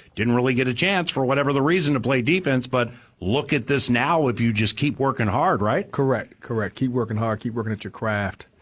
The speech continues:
Speaker 2: um, owning your role, whatever that may be on the team. And, you know, that role expands this year or next year, you're ready for it. You know, whereas your, your preparation has met the opportunity,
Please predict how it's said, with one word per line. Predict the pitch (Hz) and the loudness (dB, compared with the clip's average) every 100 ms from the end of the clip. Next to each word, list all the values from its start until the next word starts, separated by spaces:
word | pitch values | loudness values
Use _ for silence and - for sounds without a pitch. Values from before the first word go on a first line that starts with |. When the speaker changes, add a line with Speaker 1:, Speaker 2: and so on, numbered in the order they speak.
| _ _ - | _ _ -14
Speaker 2:
um, | 101 92 87 - _ _ _ - - _ - | -8 -6 -8 -14 _ _ _ -14 -14 _ -2
owning | 143 139 127 | 0 2 2
your | 123 113 | 0 0
role, | 107 110 120 127 123 | 0 2 0 -2 -2
whatever | 104 110 107 | -2 0 0
that | 104 | 0
may | 107 101 | 0 0
be | 104 107 | 0 -2
on | 98 | -2
the | 92 | -4
team. | 110 110 117 _ _ _ _ - | -4 -4 -6 _ _ _ _ -10
And, | 98 98 95 90 - - | -4 -2 -2 -4 -8 -10
you | 101 | -6
know, | 87 90 | -6 -4
that | 107 98 | -4 -4
role | 101 104 104 | -4 -4 -4
expands | - - 101 107 120 117 - - | -6 -6 -4 -2 -4 -4 -8 -8
this | 107 104 101 | -6 -6 -6
year | 101 | -6
or | 92 | -4
next | 101 98 107 | -6 -6 -6
year, | 113 117 - _ _ _ | -6 -8 -12 _ _ _
you're | 101 | -8
ready | 92 104 110 | -4 -4 -4
for | 107 110 - | -4 -6 -6
it. | _ _ | _ _
You | 117 | -10
know, | 98 | -8
whereas | 101 104 98 | -6 -8 -6
your, | 104 101 - _ _ _ _ - | -4 -4 -6 _ _ _ _ -12
your | 101 | -8
preparation | - 101 95 104 104 | -6 -6 -2 -2 -4
has | 98 101 | -4 -4
met | 101 | -4
the | 98 | -6
opportunity, | 95 - 113 110 110 | -6 -6 -6 -4 -6